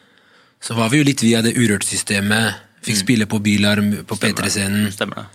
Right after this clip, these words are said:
Speaker 1: Gjorde lydverket.
Speaker 2: Mm.
Speaker 1: Skapte en, eh, buzz.
Speaker 2: Mm.
Speaker 1: Oslo var med.
Speaker 2: Mm.
Speaker 1: Oslo backa det.
Speaker 2: Mm.
Speaker 1: Og da var, ikke sant, Nico Vince var, før Am I Wrong så hadde de et fundament.
Speaker 2: Mm.
Speaker 1: Hele byen var med dem.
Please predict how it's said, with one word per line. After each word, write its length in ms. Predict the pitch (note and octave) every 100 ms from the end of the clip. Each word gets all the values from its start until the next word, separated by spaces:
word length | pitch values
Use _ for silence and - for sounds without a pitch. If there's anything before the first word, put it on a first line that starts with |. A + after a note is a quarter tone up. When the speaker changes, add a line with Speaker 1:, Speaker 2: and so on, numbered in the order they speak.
| _ _ -
Speaker 1:
Gjorde 240 | A2+ A2+
lydverket. 720 | A2 G2+ F#2 F#2 - G#2 G2+ -
Speaker 2:
Mm. 260 | G#2 F#2+ F2+ - _
Speaker 1:
Skapte 360 | - A#2+ G#2 -
en, 360 | G#2 G2+ G2+
eh, 180 | G2 F#2+
buzz. 480 | F#2+ G2+ A2 G2+ F#2 - -
Speaker 2:
Mm. 60 |
Speaker 1:
Oslo 240 | B2 G2+ A2
var 140 | G#2+
med. 260 | G#2 G#2 G#2 -
Speaker 2:
Mm. 260 | B2 G#2+ F2+
Speaker 1:
Oslo 240 | A2+ -
backa 340 | G#2 G#2 - G2
det. 180 | F#2 G2 -
Speaker 2:
Mm. 260 | - F2+ F2+ - _ _ _ _
Speaker 1:
Og 100 | - F#2+
da 320 | G2+ G2+ G2+ - - _ _ _ _
var, 300 | - A2+ G#2+ E2
ikke 100 | A2+
sant, 180 | A#2+
Nico 220 | C3 A2+ B2
Vince 200 | C3 A#2
var, 200 | A#2+ A2+ - - _ _ _ _ - - -
før 260 | - B2 B2
Am 120 | A#2+
I 60 | A#2+
Wrong 160 | B2+ C#3+
så 120 | C3
hadde 220 | B2 A2
de 80 | G#2+
et 80 | G#2
fundament. 640 | B2 A2 A2 A#2 B2+ - - -
Speaker 2:
Mm. 60 | -
Speaker 1:
Hele 240 | B2+ A#2+
byen 380 | A#2 A#2 A#2 A#2
var 140 | G2+
med 120 | F#2+
dem. 200 | G2 B2+